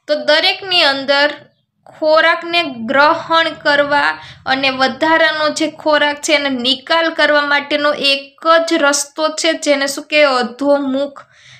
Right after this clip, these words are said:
બરાબર? અધોમુખ મારફતે ખોરાકને ગ્રહણ કરશે અને અધોમુખ મારફતે વધારાનો જે કચરો છે એનો નિકાલ કરશે. તો આ પ્રકારનો જે માર્ગ છે પાચન માર્ગ, એ કેવો છે? અપૂર્ણ પાચન માર્ગ.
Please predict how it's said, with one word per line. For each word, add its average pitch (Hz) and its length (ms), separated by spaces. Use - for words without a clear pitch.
બરાબર? 359 260
અધોમુખ 302 720
મારફતે 285 680
ખોરાકને 277 560
ગ્રહણ 262 500
કરશે 294 540
અને 254 160
અધોમુખ 285 800
મારફતે 262 520
વધારાનો 277 640
જે 269 140
કચરો 254 440
છે 262 180
એનો 262 400
નિકાલ 262 400
કરશે. - 280
તો 277 80
આ 320 400
પ્રકારનો 311 580
જે 285 480
માર્ગ 262 600
છે 247 360
પાચન 277 400
માર્ગ, 233 260
એ 285 120
કેવો 294 300
છે? 262 160
અપૂર્ણ 277 920
પાચન 247 600
માર્ગ. 240 420